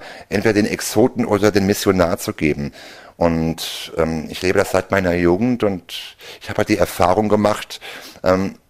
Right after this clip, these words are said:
man erkennt seinen Pappenheimer. An der Reaktion, wie sie sich geben.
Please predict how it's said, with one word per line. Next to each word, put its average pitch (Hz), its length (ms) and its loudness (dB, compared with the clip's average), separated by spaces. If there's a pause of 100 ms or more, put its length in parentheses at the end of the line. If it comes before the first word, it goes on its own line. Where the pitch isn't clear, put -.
man 95 300 -2
erkennt 110 520 -2
seinen 80 340 -2
Pappenheimer. 69 840 -8 (600)
An 101 200 0
der 107 140 6
Reaktion, 104 760 4
wie 107 80 2
sie 98 140 -6
sich - 280 -10
geben. 104 380 0